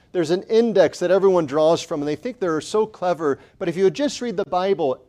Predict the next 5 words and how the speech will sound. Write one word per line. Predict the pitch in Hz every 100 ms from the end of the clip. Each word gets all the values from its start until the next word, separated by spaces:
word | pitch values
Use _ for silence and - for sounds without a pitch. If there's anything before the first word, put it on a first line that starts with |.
| -
every | 262 294 202 185
single | 147 - 262 262 170 147 -
argument | 170 208 254 170 165 123 123
that | 165
is | 170